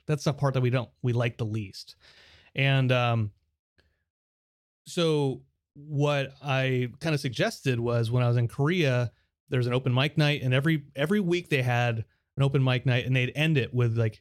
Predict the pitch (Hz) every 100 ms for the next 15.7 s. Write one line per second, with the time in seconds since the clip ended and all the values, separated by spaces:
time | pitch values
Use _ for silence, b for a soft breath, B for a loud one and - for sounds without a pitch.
0 | _ - 185 190 147 165 151 143 131 127
1 | 127 - 117 117 107 - - - _ _
2 | _ _ - 120 117 110 147 131 135 143
3 | 143 135 127 120 - 123 117 117 110 107
4 | 104 101 _ 120 113 107 104 - 131 123
5 | 120 117 _ _ _ _ _ _ 156 185
6 | 165 175 175 170 160 151 143 101 98 -
7 | _ _ _ 135 117 - - _ _ _
8 | 123 127 185 - 160 151 139 127 127 135
9 | 143 151 160 175 143 123 120 117 - _
10 | 165 151 143 135 127 139 143 127 127 135
11 | 123 120 - - 135 127 - 254 247 -
12 | 170 156 151 151 151 120 143 139 135 113
13 | 110 147 156 - 165 139 _ _ _ b
14 | b b b - 175 202 143 202 214 214
15 | 175 - 180 151 127 190 -